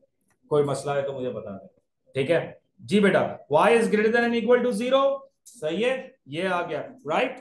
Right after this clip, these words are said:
तो बेटा इन चीजों पे जरा सा गौर किया करें कि question क्या है। तो पहला answer मेरा क्या निकला? Y is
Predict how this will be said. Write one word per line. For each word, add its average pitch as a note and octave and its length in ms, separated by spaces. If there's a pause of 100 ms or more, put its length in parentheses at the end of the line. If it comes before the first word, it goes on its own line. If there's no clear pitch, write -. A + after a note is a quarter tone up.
तो B3+ 80
बेटा A3 240
इन B3+ 180
चीजों A#3 360
पे B3 220
जरा G#3 260
सा A3 180
गौर F#3+ 320
किया G#3+ 220
करें A3 360 (200)
कि G#3 100
question G3 440
क्या G3+ 200
है। G3 120
तो G3+ 80
पहला G3 360
answer A3 380
मेरा G#3+ 200
क्या G#3+ 180
निकला? G#3+ 280
Y F#3+ 260
is G#3+ 160